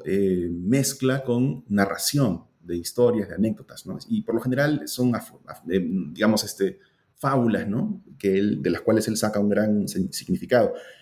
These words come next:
Mi manera de pensar no es, este, eh, no es así. Yo no pienso de esa manera, no, no tengo esa, esa capacidad o esa, o esa,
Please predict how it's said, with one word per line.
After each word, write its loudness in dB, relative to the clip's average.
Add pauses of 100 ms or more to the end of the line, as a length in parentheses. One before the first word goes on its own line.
(140)
Mi -2
manera 2
de 4
pensar 0
no 2
es, 0
este, 0 (1000)
eh, -4
no 0
es -2
así. 2
Yo 0
no 0
pienso 0
de 0
esa -2
manera, 4
no, -4
no 0
tengo 2
esa, 0
esa -6
capacidad 0
o 0
esa, -2
o 0
esa, -2